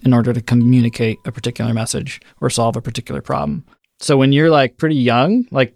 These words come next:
that's really valuable to, like, surround yourself with other people because they're helping you make decisions on all of your different options. So keep all of your options, show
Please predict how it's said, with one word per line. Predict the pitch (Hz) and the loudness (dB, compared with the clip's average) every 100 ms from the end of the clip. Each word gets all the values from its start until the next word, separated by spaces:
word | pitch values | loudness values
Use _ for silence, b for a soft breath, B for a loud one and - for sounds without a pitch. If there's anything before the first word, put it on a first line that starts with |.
| - | -2
that's | 139 131 127 | 0 0 -2
really | 127 127 135 139 127 | 0 2 4 2 2
valuable | 113 110 110 127 147 180 | 0 -2 0 0 0 -2
to, | 175 135 | 0 -2
like, | 110 | -2
surround | - 127 120 | 0 2 4
yourself | 123 131 120 | 2 2 0
with | 117 | 0
other | 120 110 | -2 -2
people | - 123 190 | -4 -2 0
because | 156 127 120 | 0 0 0
they're | 120 | 2
helping | 131 - 123 | 2 2 2
you | 120 | 4
make | 113 113 | 2 0
decisions | - 107 117 113 110 101 117 - | -4 -6 -4 -4 -4 -4 -6 -4
on | 120 117 117 | 0 0 0
all | 120 127 123 | 0 -2 -2
of | 120 | -4
your | |
different | 117 123 123 | -8 -8 -10
options. | 127 - - 131 | -10 -10 -10 -10
So | - | -10
keep | 117 165 156 | -4 0 2
all | 131 | 4
of | 139 | 4
your | 147 131 | 4 2
options, | 123 - 175 175 | 2 0 -2 0
show | - 139 | 2 2